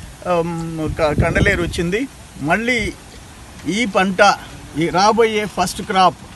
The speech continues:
రాబోయే ఫస్ట్ క్రాప్ దాదాపు ఏడు లక్షల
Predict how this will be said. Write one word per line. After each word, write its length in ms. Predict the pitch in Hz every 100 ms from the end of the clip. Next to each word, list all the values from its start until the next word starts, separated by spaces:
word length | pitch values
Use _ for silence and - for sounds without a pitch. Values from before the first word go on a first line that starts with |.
| - - - -
రాబోయే 340 | 160 - 214 202 -
ఫస్ట్ 220 | 170 - 185
క్రాప్ 240 | 196 233 - - - - -
దాదాపు 320 | 170 190 190 214 160 185
ఏడు 220 | 196 196 185
లక్షల 320 | 175 - 175